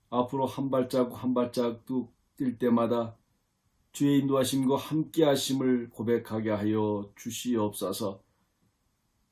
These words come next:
두려워서 그 자리에 머무르지 않게 하시고, 인도하시는 주님에 따라서, 말씀에 따라서 우리의 발자국을 옮길 수 있는 믿음의 주의 성도들이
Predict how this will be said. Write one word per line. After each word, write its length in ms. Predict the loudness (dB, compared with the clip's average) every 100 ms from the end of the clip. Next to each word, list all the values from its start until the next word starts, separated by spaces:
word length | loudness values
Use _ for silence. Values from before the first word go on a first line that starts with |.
| _
두려워서 840 | 6 8 8 6 6 6 4 0 -16 _
그 120 | -4 0
자리에 260 | 4 6
머무르지 480 | 6 6 6 4 2
않게 280 | 2 2 0
하시고, 600 | 0 -2 -6 -8 -8 -12 _ _ _ _ _ _
인도하시는 800 | 2 4 6 6 4 4 0 0
주님에 460 | 0 2 6 6 4
따라서, 580 | 2 2 0 -2 -6 -8 _ _ _ _ _ _
말씀에 560 | 4 4 6 6 6 8
따라서 680 | 4 4 4 2 0 -2 _ _ _ _ _ _ _ _
우리의 300 | -2 2 2
발자국을 1040 | 2 2 2 0 -8 _ _ -6 -4 0 2
옮길 380 | 4 4 4 2
수 160 | 2
있는 360 | 2 4 2 -2 -16 _ _ _ _ _ _ _
믿음의 520 | -4 0 4 4 2
주의 240 | 0 -2 0
성도들이 840 | -2 -2 2 2 2 0 -2